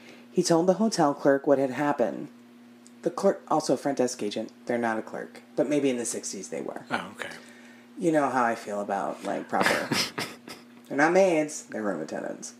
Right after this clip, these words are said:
Speaker 1: Anyway, the clerk said that someone had been murdered in that room. Oh, thank you for that
Speaker 2: Mm.
Speaker 1: tidbit.
Speaker 2: Mm-hmm.
Speaker 1: Uh, he, <laughs> they go on to say Dad was able to get his room changed,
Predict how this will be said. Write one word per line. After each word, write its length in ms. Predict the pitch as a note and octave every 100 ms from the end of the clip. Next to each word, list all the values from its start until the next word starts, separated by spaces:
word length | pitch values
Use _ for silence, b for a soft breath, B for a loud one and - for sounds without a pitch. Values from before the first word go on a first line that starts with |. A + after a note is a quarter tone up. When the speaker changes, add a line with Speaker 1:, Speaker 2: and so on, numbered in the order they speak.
| - C3+
Speaker 1:
Anyway, 260 | G2+ - - B B B B
the 60 | F3+
clerk 260 | G#3+ C4 -
said 420 | - C#3+ C3+ C#3
that 120 | C#3
someone 300 | - D#3 E3+
had 160 | D3+ C#3+
been 200 | D3 D3
murdered 420 | C#3 E3 F3+ C#3+
in 240 | - A2+ A#2+
that 180 | G2 C2
room. 380 | C#2+ - - - - - -
Oh, 320 | C#4 F3+ - -
thank 280 | F#3+ A3 E3+
you 240 | C#3 E3 -
for 140 | D3+ B2+
that 320 | D#3 - -
Speaker 2:
Mm. 380 | F3 E3 C3+ A#2+ -
Speaker 1:
tidbit. 680 | D#3 B2 - B2 D3 -
Speaker 2:
Mm-hmm. 680 | E3+ F#3+ F3 F#3+ F3+ C#3+ G#2
Speaker 1:
Uh, 300 | D3+ C3+ C3
he, 180 | F#3+ F#3
<laughs> 100 | -
they 240 | - G3+ G#3
go 100 | F#3+
on 140 | E3 D#3
to 80 |
say 200 | E3+ E3
Dad 300 | D#3 D3 D#3
was 300 | D#3+ D#3+ D#3 -
able 260 | G3+ D4
to 80 | B3+
get 140 | F3 D3
his 180 | B2 A#2+
room 220 | A#2 A#2
changed, 440 | B2 A#2 E3 -